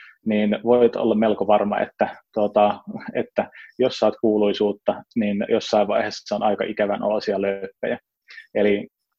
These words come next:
eli sit vaan ajaa ihmisen jotenkin semmoiseen, semmoiseen kohtaan, jossa, jossa se ristiriita sitten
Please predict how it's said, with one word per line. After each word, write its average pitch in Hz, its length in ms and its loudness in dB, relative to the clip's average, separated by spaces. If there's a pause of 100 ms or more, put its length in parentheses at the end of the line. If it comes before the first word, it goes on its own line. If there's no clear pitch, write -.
(220)
eli 107 260 0
sit - 140 -12
vaan 104 160 4
ajaa 104 280 4
ihmisen 104 400 -2
jotenkin 101 280 -8
semmoiseen, 98 500 -6 (440)
semmoiseen 107 460 0
kohtaan, 101 420 0
jossa, 104 280 -4 (720)
jossa 110 220 -2
se 107 100 4
ristiriita 104 560 2
sitten - 320 -8